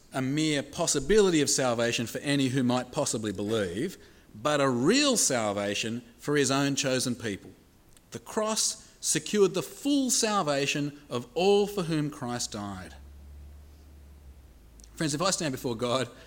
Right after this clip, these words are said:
a-, a-, and he says to me, "Why should I let you into heaven?" I'm not gonna be raving on about how I've added my faith to a potential salvation made possible by Jesus. I'm not gonna be boasting about,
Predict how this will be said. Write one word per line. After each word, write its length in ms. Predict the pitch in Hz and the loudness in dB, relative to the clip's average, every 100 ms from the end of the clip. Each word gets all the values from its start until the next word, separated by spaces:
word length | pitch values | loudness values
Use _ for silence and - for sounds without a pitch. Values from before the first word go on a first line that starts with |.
| - - - | -20 -20 -16
a-, 40 | |
a-, 540 | 127 - - - 156 156 | -14 -14 -16 -10 -6 -2
and 120 | 147 | 0
he 60 | |
says 220 | 139 170 147 | 2 2 2
to 80 | |
me, 240 | 147 139 131 - - - | 2 0 -2 -8 -16 -6
"Why 240 | 143 156 | 0 2
should 160 | 151 143 | 2 2
I 60 | |
let 140 | 135 127 | 0 0
you 120 | 123 | -2
into 160 | 117 107 | -2 -4
heaven?" 460 | 143 123 104 110 - - - - - | -4 -4 -4 -8 -12 -20 -20 -20 -8
I'm 80 | 120 | -2
not 140 | 208 | 0
gonna 120 | 214 | 2
be 120 | 180 151 | 2 2
raving 420 | 147 151 143 139 | 4 4 4 0
on 160 | 147 | 0
about 340 | 135 127 127 123 | 0 2 4 2
how 240 | 143 139 | 2 2
I've 220 | 135 143 | 4 4
added 320 | 135 143 131 127 | 4 4 2 0
my 200 | 131 127 | 0 -2
faith 380 | - 139 139 139 | -2 0 0 -2
to 100 | 131 | -4
a 20 | |
potential 480 | 117 147 143 135 117 | -4 -4 -4 -4 -4
salvation 580 | - 127 117 120 120 | -2 -2 0 -2 -2
made 240 | 113 110 107 | -6 -6 -6
possible 320 | 117 110 107 | -8 -8 -8
by 160 | 104 104 | -6 -4
Jesus. 300 | 117 117 113 | -4 -4 -4
I'm 80 | |
not 60 | 160 | -4
gonna 120 | 196 | -2
be 80 | 156 | -2
boasting 460 | 113 123 131 131 117 | -4 -2 -2 -2 -4
about, 260 | 110 107 | -4 -4